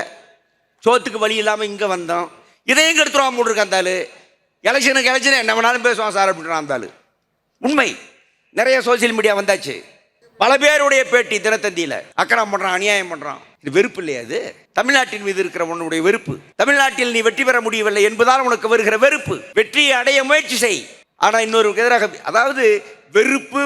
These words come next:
வெறுப்பு, வெறுப்பு. மாநாடு என்பது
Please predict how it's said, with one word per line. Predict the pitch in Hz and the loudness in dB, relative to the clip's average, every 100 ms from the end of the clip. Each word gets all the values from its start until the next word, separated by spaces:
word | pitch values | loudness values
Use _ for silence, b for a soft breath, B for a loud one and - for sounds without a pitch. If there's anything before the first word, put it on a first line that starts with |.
| 240 | 2
வெறுப்பு, | 220 247 - 247 233 | 2 2 -4 -8 -4
வெறுப்பு. | 185 208 214 135 _ _ _ _ _ _ _ _ _ _ _ _ _ _ | -2 -2 -4 -16 _ _ _ _ _ _ _ _ _ _ _ _ _ _
மாநாடு | 117 139 156 156 156 | 0 2 4 2 0
என்பது | 151 135 135 147 | -4 -6 -6 -4